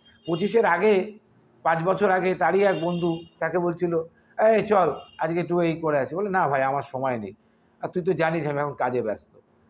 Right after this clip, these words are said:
তার মানে কি, তার সেই এক্সপিরিয়েন্সটা আছে যে, "না, আমি বন্ধুত্ব করব, আমার আবার সেই ঠকতে হবে", কেন ছোটোবেলায় সে ঠকে এসছে। তো এদেরকে চিনতে পারা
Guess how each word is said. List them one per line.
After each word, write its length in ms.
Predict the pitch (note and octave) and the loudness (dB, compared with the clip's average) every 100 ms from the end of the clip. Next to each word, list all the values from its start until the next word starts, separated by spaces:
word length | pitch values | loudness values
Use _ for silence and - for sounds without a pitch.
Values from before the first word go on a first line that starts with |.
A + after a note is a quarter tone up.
| _ _ | _ _
তার 100 | D#3+ | -4
মানে 180 | G#3+ G#3 | 0 0
কি, 220 | F3 D#3+ | -2 0
তার 220 | F3 F#3+ - | 0 0 -2
সেই 280 | - G3+ F#3 | -4 0 0
এক্সপিরিয়েন্সটা 640 | E3 G3+ G3+ G#3+ G#3+ F#3+ | 0 -4 0 -2 0 0
আছে 200 | D3+ C#3+ | 0 -2
যে, 120 | C#3+ | -4
"না, 120 | D#3+ D#3+ | -2 0
আমি 180 | D#3+ | -2
বন্ধুত্ব 480 | D3 D#3 E3 F#3 G3 | -4 -4 -4 -4 -4
করব, 420 | F#3 F#3+ G#3 B3+ - _ _ _ _ _ _ | -2 -2 -2 -4 -10 _ _ _ _ _ _
আমার 260 | D3+ D#3+ F3 D3 - _ _ _ _ _ - | -4 0 -2 -4 -12 _ _ _ _ _ -4
আবার 220 | D3 E3 | -2 0
সেই 200 | - E3 | -2 -6
ঠকতে 320 | C#3 - - | -6 -8 -4
হবে", 120 | B2 B2+ | -4 -2
কেন 220 | F#3+ G#3 | -2 -2
ছোটোবেলায় 440 | F3 G3+ A3 A3+ | -4 -2 2 2
সে 140 | A#3 B3+ | 2 -2
ঠকে 260 | F3+ F3 F#3+ | -2 -4 -2
এসছে। 420 | D#3+ - _ _ _ _ _ _ _ _ _ _ _ | -4 -6 _ _ _ _ _ _ _ _ _ _ _
তো 60 | E3+ | -4
এদেরকে 460 | F3+ G3+ A3 B3 | 0 2 2 0
চিনতে 300 | G#3 F#3+ A3 | -2 0 0
পারা 320 | A3 A3 A3 | 2 2 0